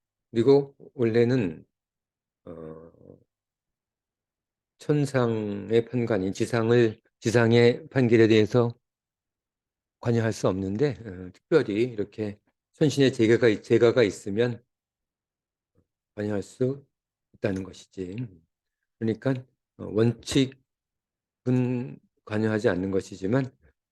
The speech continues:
특별히 재가를 받아서, 음, 관여할 것이니 그리-, 그리할라라는 그런 이야기다. 자, 그건 너무하십니다. 그리고 갑자기 이런 판결을 경고도 없이 내리시면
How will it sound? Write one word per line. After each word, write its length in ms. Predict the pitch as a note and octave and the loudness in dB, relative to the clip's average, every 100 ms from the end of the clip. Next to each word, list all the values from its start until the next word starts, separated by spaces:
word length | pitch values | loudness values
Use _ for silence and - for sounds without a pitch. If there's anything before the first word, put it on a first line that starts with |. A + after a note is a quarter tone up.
| _ | _
특별히 280 | _ C3+ A#2+ | _ 2 2
재가를 420 | B2 A#2 G2 A2 | 2 2 2 -2
받아서, 580 | - F#2 F#2+ - G2 C#3+ | -4 -8 -10 -6 -4 -2
음, 320 | E3 E2+ E2 | -4 -8 -10
관여할 400 | E2+ F#2+ F#2+ F#2 | -10 -6 -6 -8
것이니 520 | F#2+ F#2+ G#2 A#2 B2+ - _ _ _ _ _ _ _ _ _ _ _ _ _ _ _ _ _ _ _ _ _ _ _ _ _ _ _ _ _ _ | -8 -8 -4 -2 -4 -8 _ _ _ _ _ _ _ _ _ _ _ _ _ _ _ _ _ _ _ _ _ _ _ _ _ _ _ _ _ _
그리-, 180 | A2 - | -8 -6
그리할라라는 1000 | - A2+ G2 F2 F2+ - F#2 F2 A#2 B2+ _ _ _ _ _ - | -2 0 2 -2 -4 -10 -14 -10 -8 -10 _ _ _ _ _ -16
그런 220 | F2 D#2+ | -16 -16
이야기다. 580 | D#2 D2+ _ E2 A#2+ D#3 _ _ _ _ _ _ _ _ _ | -20 -20 _ -12 -10 -10 _ _ _ _ _ _ _ _ _
자, 140 | F#2 | -8
그건 760 | - F2 C3+ D3 C3+ - A2 F#2+ | -4 2 2 2 -4 -12 -10 -4
너무하십니다. 760 | F#2+ A2 A2+ G#2 G2 E2+ - - _ _ _ _ _ _ _ _ _ _ _ | -2 0 -2 -2 -6 -8 -10 -20 _ _ _ _ _ _ _ _ _ _ _
그리고 160 | A#2 A#2+ | 2 2
갑자기 420 | G2+ - A#2+ B2 | 2 2 2 4
이런 220 | A2 A#2 | 4 2
판결을 480 | A#2 B2 A2+ A2 B2 | 0 -2 0 0 -2
경고도 400 | - G2+ A2+ C3 | -4 0 2 2
없이 240 | A#2 - A2+ | 0 -2 -6
내리시면 600 | F#2+ F#2+ G2+ C3 G2 | -4 -6 -2 -2 -2